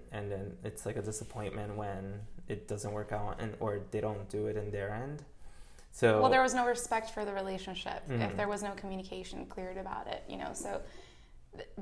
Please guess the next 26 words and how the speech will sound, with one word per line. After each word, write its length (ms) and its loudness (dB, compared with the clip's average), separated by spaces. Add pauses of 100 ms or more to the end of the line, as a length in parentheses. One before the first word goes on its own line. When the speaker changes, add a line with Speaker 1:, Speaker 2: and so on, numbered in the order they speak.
Speaker 2:
don't, 220 6 (960)
don't 220 10
feel 220 6
like 160 10
because 300 0
you're 140 6
the 160 2
only 240 0
one, 280 4
right? 320 0
Because 260 -4
there's 180 0
so 140 2
many 180 0
people 280 -4
that 160 2
go 160 0
through 160 -6
this, 340 -4 (140)
Speaker 1:
Yeah. 160 -2
Speaker 2:
and 80 2
then 80 4
they 100 2
start 280 2
to, 100 -4
like, 240 2